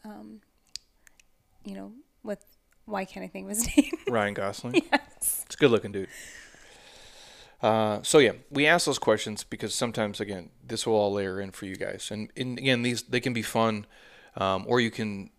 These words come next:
Speaker 2: there is films though that we see or books that we read that do change us, whether they're, you know, fictional or non-fictional. Obviously, we're picking fictional characters for the sake of the podcast. Otherwise, I'd go, like,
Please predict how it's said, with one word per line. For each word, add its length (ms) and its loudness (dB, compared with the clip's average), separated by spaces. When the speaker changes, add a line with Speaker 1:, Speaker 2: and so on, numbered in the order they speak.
Speaker 2:
there 160 4
is 120 2
films 380 2
though 140 0
that 140 0
we 140 -6
see 400 -2
or 60 -6
books 320 -2
that 140 -2
we 100 -8
read 280 -6
that 180 -6
do 160 -10
change 400 -8
us, 300 -14
whether 240 2
they're, 280 -4
you 120 -10
know, 160 -8
fictional 460 -4
or 100 -6
non-fictional. 560 -6
Obviously, 320 0
we're 240 -12
picking 240 -12
fictional 380 -10
characters 480 -8
for 80 -20
the 100 -12
sake 220 -6
of 80 -10
the 40 -8
podcast. 600 -4
Otherwise, 280 -8
I'd 140 -12
go, 160 -8
like, 240 -10